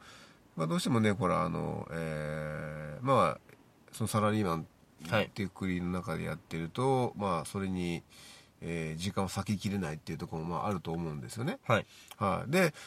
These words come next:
Speaker 1: ちょっとあの、前にですね、一人、あの、僕の、まあ、ちょっと先輩で音楽やってる人がいるんですよね。
Speaker 2: はい。
Speaker 1: で、その方は、まあ、まあ、ドラマーなんですけど、で、その方がちょっと一言言ってたことがあって、
Speaker 2: はい。
Speaker 1: で、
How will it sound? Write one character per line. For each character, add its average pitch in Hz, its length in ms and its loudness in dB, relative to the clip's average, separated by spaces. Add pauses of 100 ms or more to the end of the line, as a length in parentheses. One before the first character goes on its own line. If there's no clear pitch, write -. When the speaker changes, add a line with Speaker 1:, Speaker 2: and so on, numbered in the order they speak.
Speaker 1:
ち - 80 -2
ょ - 20 0
っ 302 40 -2
と 165 160 10
あ 123 60 10
の、 110 100 8
前 151 280 10
に 117 80 8
で 92 100 4
す 82 100 -4
ね、 92 240 2
一 151 200 0
人、 90 440 4
あ 90 100 0
の、 85 420 -2
僕 123 1200 2
の、 120 180 2
ま 101 200 6
あ、 82 40 2
ち 95 80 -8
ょ - 20 -6
っ 85 40 -10
と 82 60 -4
先 98 280 0
輩 90 200 2
で 87 180 0
音 90 160 0
楽 85 140 -4
や 82 60 -2
っ - 20 -8
て - 140 -6
る 82 80 -2
人 87 160 -6
が 82 380 2
い 90 120 -2
る 92 80 0
ん 80 420 -4
で 80 100 -4
す - 80 -14
よ 85 80 -6
ね。 123 120 0
Speaker 2:
は 151 80 2
い。 151 80 -6 (560)
Speaker 1:
で、 160 100 -2
そ 151 120 -2
の 151 120 0
方 143 240 0
は、 120 60 6
ま 113 120 6
あ、 - 20 6
ま 98 100 6
あ、 95 40 2
ド 98 100 2
ラ 101 120 6
マ 95 160 4
ー 95 40 4
な 87 120 0
ん 82 60 -2
で 76 100 -6
す - 100 -10
け 87 120 -4
ど、 87 420 0
で、 117 80 -2
そ 175 120 -2
の 196 80 2
方 226 100 4
が 190 60 6
ち - 20 6
ょ 107 40 6
っ - 40 2
と 98 80 -2
一 - 140 -2
言 101 120 -4
言 87 100 0
っ 82 40 0
て 90 180 -4 (420)
た 104 80 -2
こ 90 120 -2
と 90 120 0
が 78 80 -2
あ 78 40 -4
っ - 20 -8
て、 135 460 -2
Speaker 2:
は 98 120 2
い。 78 40 -6 (360)
Speaker 1:
で、 107 500 4